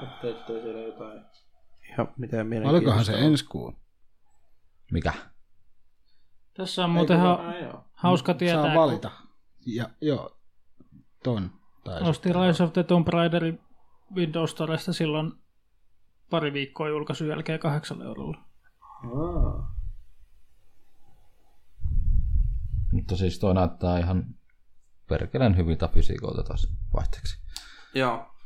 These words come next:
Speaker 4: Fysiikoilta.
Speaker 3: Fysiikoilta. Toimii.
Speaker 2: Joo, joo.
Speaker 3: Sulavasti.
Speaker 2: Kun Tom,
Speaker 4: Ei
Speaker 2: Tom,
Speaker 4: fysiikka ole sitä.
Speaker 2: Lara on vähän kasvanut, se ei
Speaker 3: Mä
Speaker 2: ole
Speaker 3: en
Speaker 2: enää
Speaker 3: pilkkua
Speaker 2: sellainen
Speaker 3: noussut.
Speaker 2: pikkutyttö.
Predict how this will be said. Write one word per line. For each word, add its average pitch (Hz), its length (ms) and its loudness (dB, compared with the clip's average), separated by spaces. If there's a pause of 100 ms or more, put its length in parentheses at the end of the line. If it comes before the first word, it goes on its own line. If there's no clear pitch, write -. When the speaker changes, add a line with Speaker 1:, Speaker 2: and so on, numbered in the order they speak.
(200)
Speaker 4:
Fysiikoilta. 151 680 -8 (480)
Speaker 3:
Fysiikoilta. 156 640 0 (260)
Toimii. 110 240 -6 (1800)
Speaker 2:
Joo, 165 200 6
joo. 147 160 6
Speaker 3:
Sulavasti. 143 560 6
Speaker 2:
Kun 147 280 4
Tom, 143 400 4 (200)
Speaker 4:
Ei 170 80 -4
Speaker 2:
Tom, 180 200 8
Speaker 4:
fysiikka 160 520 6
ole - 80 12
sitä. - 280 2
Speaker 2:
Lara 156 360 8
on 120 140 2
vähän 131 260 4
kasvanut, 123 580 2
se - 140 0
ei 110 120 0
Speaker 3:
Mä 104 60 -2
Speaker 2:
ole 107 100 4
Speaker 3:
en 95 60 4
Speaker 2:
enää 101 140 2
Speaker 3:
pilkkua 98 200 2
Speaker 2:
sellainen 110 240 4
Speaker 3:
noussut. 117 260 4
Speaker 2:
pikkutyttö. - 640 -4